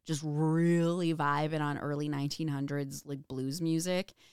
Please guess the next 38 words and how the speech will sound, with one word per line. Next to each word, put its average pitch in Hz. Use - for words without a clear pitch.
Uh, 135
there 147
was 151
just 170
something 247
about 247
sitting 165
out 208
in 220
the 196
sunshine 156
with 147
a 160
cup -
of 185
coffee 156
in 165
the 165
morning 151
or 151
a 156
cold 226
beer 180
in 175
the 165
evening, 160
listening 233
to 202
musicians 165
like 139
Robert 135
Johnson, 240
Son 123
House, 190
Willie 196
Brown, 151
Howlin' 208
Wolf. 180